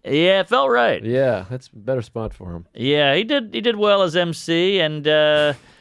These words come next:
Speaker 1: you know, you kill time between shows. You walk around, I did a queef with Ian, and just had a great time. You drive back. I met the lady at a bar. You start drinking.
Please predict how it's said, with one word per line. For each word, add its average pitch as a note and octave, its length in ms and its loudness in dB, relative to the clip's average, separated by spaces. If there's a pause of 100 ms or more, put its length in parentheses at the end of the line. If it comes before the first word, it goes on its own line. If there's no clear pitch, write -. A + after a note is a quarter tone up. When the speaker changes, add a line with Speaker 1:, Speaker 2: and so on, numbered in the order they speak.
(640)
Speaker 1:
you G#3 120 -2
know, D#3 100 0
you A#2+ 160 -2
kill A2+ 220 -2
time C3+ 280 0
between A#2 300 -4
shows. D#3+ 340 0
You B2 80 0
walk C#3 240 2
around, C#3+ 140 2
I - 20 0
did A2 100 0
a F#2+ 60 -2
queef E3+ 340 -2
with C3 140 0
Ian, E3 480 2
and A#2 280 -2 (260)
just B3 280 -2
had G#3 100 4
a E3+ 60 0
great F3 260 0
time. F3 200 0
You A#2+ 60 -4
drive D#3+ 380 0
back. E3 360 2
I C3 40 2
met D3+ 180 0
the D3 80 -2
lady D#3 260 2
at C3+ 60 2
a B2+ 40 0
bar. D#3+ 460 2
You C3 80 0
start C#3+ 280 0
drinking. D#3 380 0